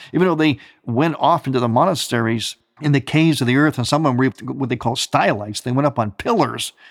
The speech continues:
and lived there. They did those things not to escape. They actually did those things to encounter their real selves, to encounter Christ. And, yes, they would encounter the devil.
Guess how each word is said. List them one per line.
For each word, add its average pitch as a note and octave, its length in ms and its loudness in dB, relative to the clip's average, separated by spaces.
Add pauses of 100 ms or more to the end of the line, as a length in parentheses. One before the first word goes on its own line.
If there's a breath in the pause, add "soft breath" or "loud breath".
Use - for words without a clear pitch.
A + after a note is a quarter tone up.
(260 soft breath)
and B2+ 160 0
lived D3+ 240 0
there. C#3+ 480 -2 (640 soft breath)
They D3+ 140 4
did A3+ 180 0
those G#3+ 220 0
things C#3 200 0
not E3+ 220 2
to F#3+ 120 -2
escape. C#3 600 -4 (840 soft breath)
They C3 60 2
actually D3 260 0
did C3+ 120 2
those B2+ 200 0
things B2 240 -2
to A2+ 160 -4
encounter A#2+ 1040 -2 (440)
their C#3 140 2
real B2+ 300 4
selves, C#3 600 -2
to B2 120 -2
encounter F#3 560 0
Christ. - 440 -4
And, B2+ 440 0 (440 soft breath)
yes, B2+ 440 -2
they A#2 120 -2
would A#2 120 -2
encounter A#2+ 520 -2
the G#2+ 100 -4
devil. A#2 420 -4